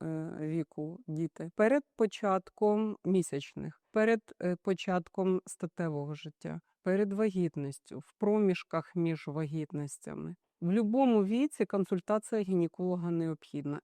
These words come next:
І профілактичні прийоми, вони важливіші, ніж ви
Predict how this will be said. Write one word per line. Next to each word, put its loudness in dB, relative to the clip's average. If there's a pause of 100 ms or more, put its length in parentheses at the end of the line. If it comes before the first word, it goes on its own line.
(100)
І 2
профілактичні 0 (420)
прийоми, 0 (360)
вони 4
важливіші, 0
ніж 4
ви 0